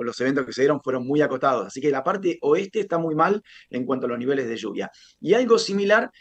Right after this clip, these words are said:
pasa en Brasil. Brasil tiene toda una parte sur, eh, pegado a Misiones, pegado al este de Paraguay, toda esa zona, y, y un poco más al sur también, porque, eh, lo que está, este, haciendo límite con, con Uruguay,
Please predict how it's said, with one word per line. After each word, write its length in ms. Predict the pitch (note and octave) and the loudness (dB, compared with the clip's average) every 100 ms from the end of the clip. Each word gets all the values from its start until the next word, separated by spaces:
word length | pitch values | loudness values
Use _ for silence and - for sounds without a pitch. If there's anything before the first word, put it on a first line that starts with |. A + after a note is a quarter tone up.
| _ - | _ -2
pasa 240 | E3 F3 | 0 0
en 80 | D#3+ | -2
Brasil. 460 | D#3+ B3 F3+ - - _ | -2 2 2 0 -8 _
Brasil 340 | - C3+ G#3+ F#3+ | -8 -4 -4 2
tiene 360 | E3+ C3 - - | 2 2 0 -2
toda 280 | A3 A#3 G#3 | 4 4 4
una 180 | F#3 | 0
parte 400 | F#3 G3+ G3 E3 | 2 0 2 0
sur, 480 | - B3 A#3 G#3 - - | 2 6 6 6 2 -4
eh, 480 | B2+ G#2+ G2+ - - | -2 -2 0 -4 2
pegado 460 | A2+ B2 D3 C#3 | 4 6 6 6
a 60 | B2+ | 6
Misiones, 880 | A#2+ - E3+ F3+ F3 D#3+ D#3 C3+ - | 2 -2 4 6 8 6 4 0 -2
pegado 320 | D3 B2 C3 | -2 4 6
al 100 | B2+ | 6
este 240 | C3 B2+ A#2 | 4 2 -2
de 100 | A2+ | -2
Paraguay, 520 | G#2 A#2 D#3 D#3+ C3+ - _ _ | 0 4 6 6 4 -4 _ _
toda 280 | G3 G#3+ G#3 | 2 4 4
esa 160 | D#3 | 2
zona, 460 | D#3 G3 G3 F3 G3 - _ | 2 4 4 4 0 -4 _
y, 300 | - C3 B2+ | -4 -2 2
y 40 | D#3+ | 2
un 100 | E3+ | 4
poco 160 | F3 | 4
más 100 | F3 | 4
al 80 | D#3+ | 4
sur 160 | D#3+ F#3+ | 4 4
también, 300 | E3+ G#3 - | 6 4 2
porque, 320 | B2 B2 A#2 C3 B2+ | -2 -2 -4 -4 0
eh, 200 | C#3 A#2 | 2 4
lo 120 | A#2+ | 2
que 60 | A2+ | 0
está, 300 | - D3+ - - - | 4 2 2 -10 -2
este, 540 | A#2+ - C3 B2+ B2+ | -2 4 6 6 4
haciendo 300 | - - D3+ | -2 -2 0
límite 320 | D#3 D#3 D3+ B2+ | 0 2 2 2
con, 300 | C3+ C3 - | 2 0 2
con 160 | C#3+ | 2
Uruguay, 500 | C#3 C#3+ D#3 F3 G3 | 4 4 6 8 6